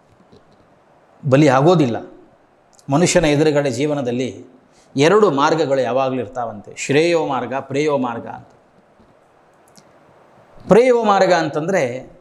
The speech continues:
ಇಲ್ಲಿ ಈ ಭೂಮಿಯಲ್ಲಿರೋ ತನಕ ನಾನು ಸುಖವಾಗಿರ್ಬೇಕು, ನೆಮ್ಮದಿ ಇರ್ಬೇಕು, ದುಡ್ಡಿರ್ಬೇಕು, ವೈಭವದ ಜೀವನ ಇರ್ಬೇಕು, ವಿಲಾಸದ ಜೀವನ ಇರ್ಬೇಕು, ಇದು ಪ್ರೇಯೋ ಮಾರ್ಗ.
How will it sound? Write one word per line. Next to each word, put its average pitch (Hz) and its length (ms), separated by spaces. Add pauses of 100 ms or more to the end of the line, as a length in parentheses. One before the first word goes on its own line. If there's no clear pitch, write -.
(520)
ಇಲ್ಲಿ 220 340
ಈ 196 260
ಭೂಮಿಯಲ್ಲಿರೋ 185 640
ತನಕ 147 320 (480)
ನಾನು 139 140
ಸುಖವಾಗಿರ್ಬೇಕು, 117 960
ನೆಮ್ಮದಿ 120 380
ಇರ್ಬೇಕು, 107 640 (340)
ದುಡ್ಡಿರ್ಬೇಕು, 113 760
ವೈಭವದ 139 440
ಜೀವನ 120 320
ಇರ್ಬೇಕು, 107 420
ವಿಲಾಸದ 139 500
ಜೀವನ 120 320
ಇರ್ಬೇಕು, 113 560 (1500)
ಇದು 127 160
ಪ್ರೇಯೋ 147 360
ಮಾರ್ಗ. - 220